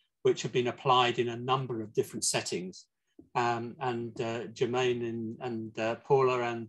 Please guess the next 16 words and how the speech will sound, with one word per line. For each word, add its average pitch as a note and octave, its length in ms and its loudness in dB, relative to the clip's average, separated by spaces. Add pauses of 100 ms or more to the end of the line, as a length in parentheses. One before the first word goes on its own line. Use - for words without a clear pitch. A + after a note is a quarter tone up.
their A#2+ 160 0
teams, B2 520 -2
and G#2+ 120 -6
we A2 80 -2
hope C#3 340 2
as A#2+ 180 -8
the, - 140 -10 (220)
the, A#2+ 140 -10 (100)
the, A2 220 -8 (120)
the, A#2+ 340 -10 (100)
the A2 140 -8
survey A2+ 400 -4
builds, C3 480 4 (440)
that B2 120 -8
we'll B2 260 0
involve, A#2 520 -4